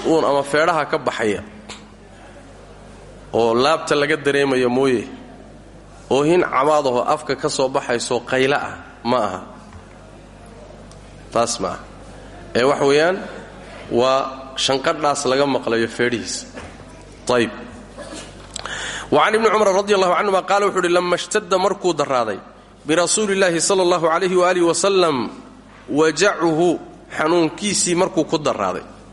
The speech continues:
oo xanuunku ku adkaaday Nebigu sal alay slam, waa xanuunku u dhiman doono,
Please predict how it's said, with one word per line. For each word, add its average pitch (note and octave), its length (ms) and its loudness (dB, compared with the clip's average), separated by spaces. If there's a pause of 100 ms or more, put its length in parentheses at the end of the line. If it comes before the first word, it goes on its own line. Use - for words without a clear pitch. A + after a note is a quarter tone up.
(140)
oo A#2 160 0
xanuunku D3 440 0
ku F#3+ 140 0
adkaaday D3 440 0
Nebigu D#3+ 260 0
sal F3 160 0
alay D3 160 0
slam, D3 120 2
waa C#3+ 80 2
xanuunku F3 280 0
u F3 80 2
dhiman F3 220 2
doono, A#2 200 0